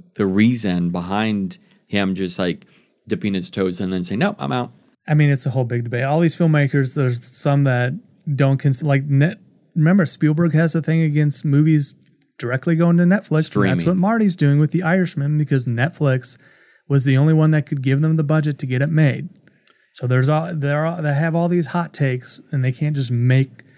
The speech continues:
Speaker 2: the content they want without trashing each other, which is bizarre.
Speaker 1: Do you think they're mad that it's changed, the filmmaking format has changed so greatly that you and I, if we have this idea, we could pitch it to Netflix, make a movie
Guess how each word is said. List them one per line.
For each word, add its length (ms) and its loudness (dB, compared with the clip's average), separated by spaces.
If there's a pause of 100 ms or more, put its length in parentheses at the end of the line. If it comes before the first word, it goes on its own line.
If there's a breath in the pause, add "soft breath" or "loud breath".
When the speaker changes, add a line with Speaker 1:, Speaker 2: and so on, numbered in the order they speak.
(160 soft breath)
Speaker 2:
the 100 0
content 460 0
they 100 2
want 240 0
without 340 -2
trashing 460 0
each 160 -8
other, 220 -6
which 180 -6
is 100 0
bizarre. 560 0
Speaker 1:
Do 100 0
you 80 2
think 220 -4
they're 160 2
mad 840 -2
that 320 0
it's 500 -4 (300)
changed, 800 -2
the 140 2
filmmaking 580 0
format 300 0
has 140 -2
changed 720 -4
so 280 -2
greatly 800 -4 (460 soft breath)
that 580 -4 (260)
you 200 0
and 80 -2
I, 360 -4
if 240 -4
we 120 4
have 160 0
this 180 -2
idea, 280 0
we 120 0
could 260 -8
pitch 240 -2
it 80 -8
to 80 -6
Netflix, 760 -4 (420 soft breath)
make 300 0
a 60 0
movie 640 0